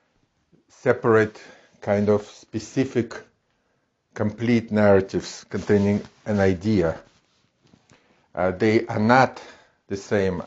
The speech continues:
as the documentary hypothesis. To me, that represents a strong argument against the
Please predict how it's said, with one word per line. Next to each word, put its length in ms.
as 220
the 100
documentary 600
hypothesis. 800
To 100
me, 140
that 240
represents 560
a 40
strong 340
argument 400
against 500
the 240